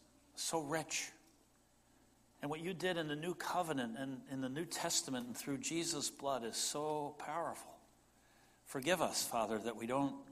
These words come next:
uh, contemplate these things more often. And we don't allow the truths to get deeper into our conscience and into our, uh, hearts where we live from and into our spirits in such a way that we're transformed.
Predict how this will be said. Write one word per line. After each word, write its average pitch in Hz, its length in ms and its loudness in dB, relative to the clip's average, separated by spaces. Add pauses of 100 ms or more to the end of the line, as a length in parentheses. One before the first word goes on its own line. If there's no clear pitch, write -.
uh, 113 220 -4
contemplate 135 680 0
these 117 220 0
things 117 220 -2
more 117 220 2
often. 113 340 0
And - 920 -16
we 117 60 0
don't 147 200 4
allow 131 580 8
the 113 140 -2
truths 139 600 0
to 123 100 -4
get 120 320 -2
deeper 135 400 0
into 123 340 0
our 113 460 4 (180)
conscience - 720 0
and 117 140 -2
into 120 320 -4
our, 107 300 0 (640)
uh, 101 100 -6
hearts - 500 2
where 120 140 4
we 113 180 2
live 127 260 2
from 101 320 -2
and 104 100 -2
into 120 220 -2
our 117 160 2
spirits 123 640 2
in 107 120 -2
such - 280 2
a 127 60 0
way 113 160 2
that 113 160 -2
we're 107 100 -4
transformed. 92 720 -4